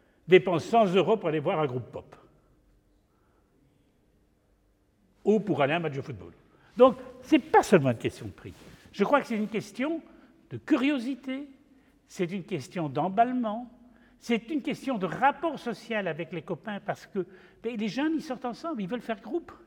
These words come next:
Et donc, les nouvelles technologies permettent aussi de faire ces assemblées fictives, c'est-à-dire des forums de rencontres. On regarde, on discute.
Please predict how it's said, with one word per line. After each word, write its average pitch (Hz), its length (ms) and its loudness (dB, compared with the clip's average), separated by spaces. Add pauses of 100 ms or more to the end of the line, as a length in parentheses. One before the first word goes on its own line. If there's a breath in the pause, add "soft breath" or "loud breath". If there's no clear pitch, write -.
(1500)
Et 180 100 0
donc, 330 400 6 (680)
les 190 200 4
nouvelles 254 320 4
technologies 185 600 -6
permettent 220 800 -6 (360)
aussi 185 460 -8 (840)
de 160 140 2
faire 226 380 0
ces 165 220 -2
assemblées 165 500 -2
fictives, - 640 -16 (480)
c'est-à-dire 165 480 -8 (460 soft breath)
des 120 120 -12
forums 254 480 0
de 269 60 -8
rencontres. 202 560 -12 (500 soft breath)
On 117 100 -12
regarde, 160 540 -2 (500)
on 120 120 -14
discute. 143 560 -16